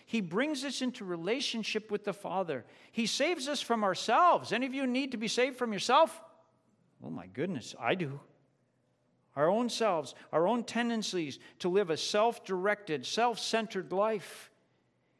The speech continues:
He saves us from meaninglessness. He saves us from the,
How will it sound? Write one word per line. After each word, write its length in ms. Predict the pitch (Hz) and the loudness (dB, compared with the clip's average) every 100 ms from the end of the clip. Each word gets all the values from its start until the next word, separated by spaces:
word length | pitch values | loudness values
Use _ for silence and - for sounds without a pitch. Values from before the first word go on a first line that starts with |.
| _ | _
He 140 | - 214 | -6 -2
saves 480 | - 233 262 240 | 4 4 4 0
us 300 | 233 208 - - - _ | 0 0 -2 -12 -20 _
from 340 | - 208 196 170 - | 0 0 0 -4 -10
meaninglessness. 1300 | 151 190 277 277 247 196 170 165 151 127 - - - _ _ _ _ _ _ _ _ _ _ _ _ _ _ | -4 0 2 2 2 2 0 -2 -4 -4 -6 -8 -10 _ _ _ _ _ _ _ _ _ _ _ _ _ _
He 120 | 202 | -4
saves 440 | 185 - 277 254 233 | -2 2 2 2 -2
us 140 | 233 | -2
from 280 | - 226 202 | 2 2 4
the, 140 | 180 | 0